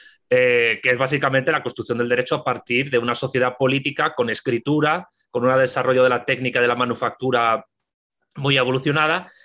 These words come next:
y básicamente sinónimo de civilización. El derecho, a mi juicio, sería sinónimo de civilización.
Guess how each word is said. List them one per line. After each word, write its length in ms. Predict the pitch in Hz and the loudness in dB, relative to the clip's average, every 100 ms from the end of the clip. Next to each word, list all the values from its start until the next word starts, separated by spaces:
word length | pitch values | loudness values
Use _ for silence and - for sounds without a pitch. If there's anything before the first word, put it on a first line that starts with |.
| _ | _
y 100 | - | -2
básicamente 460 | 127 127 135 131 139 | -2 0 0 -2 -2
sinónimo 380 | 143 127 139 147 | -4 -4 -2 0
de 100 | 131 | 0
civilización. 720 | 131 117 110 104 95 151 113 | 0 -2 -4 -8 -2 0 0
El 100 | 95 | -2
derecho, 360 | 104 113 - 123 | -4 -4 0 0
a 60 | |
mi 100 | 120 | 0
juicio, 320 | 120 131 120 135 | -4 -6 -4 -4
sería 240 | 120 123 | -2 -4
sinónimo 380 | - 120 135 139 | -2 -4 -2 0
de 140 | 123 | 0
civilización. 720 | 110 107 101 - 95 117 107 | -2 -8 -10 -12 -8 -4 -4